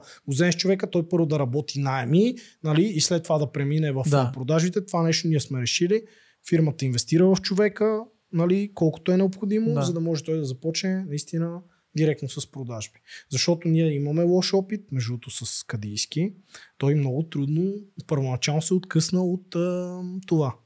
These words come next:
Speaker 1: От, а,
Speaker 2: Да.
Speaker 1: наемите, защото той занимаваше и той с наем.
Speaker 2: Да, да.
Speaker 1: Трудно се откъсна от наемите в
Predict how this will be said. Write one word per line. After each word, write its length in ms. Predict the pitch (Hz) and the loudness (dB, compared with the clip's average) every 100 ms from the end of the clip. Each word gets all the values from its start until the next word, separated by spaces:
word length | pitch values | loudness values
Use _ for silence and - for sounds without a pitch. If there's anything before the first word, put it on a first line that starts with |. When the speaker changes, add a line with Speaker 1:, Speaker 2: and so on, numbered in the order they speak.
| _ _ _ _ _ _ _ - | _ _ _ _ _ _ _ -2
Speaker 1:
От, 200 | 143 151 | 2 4
а, 40 | |
Speaker 2:
Да. 60 | 156 | 4
Speaker 1:
наемите, 400 | 156 143 110 - | 4 2 -2 -2
защото 220 | - 120 | -4 -4
той 140 | 127 | -6
занимаваше 480 | 113 131 143 156 - | -4 -2 2 2 0
и 40 | 170 | 2
той 180 | 196 | 2
с 140 | 170 - | 2 -2
наем. 140 | 104 | -6
Speaker 2:
Да, 200 | 143 135 120 - - | -2 0 -2 -10 -12
да. 200 | 135 135 | -10 -8
Speaker 1:
Трудно 180 | - 120 | -8 -6
се 120 | - | -4
откъсна 400 | 151 - 175 190 | -4 -2 -2 0
от 140 | 185 185 | -2 0
наемите 480 | 185 185 185 196 | 0 0 0 0
в 120 | 196 | 0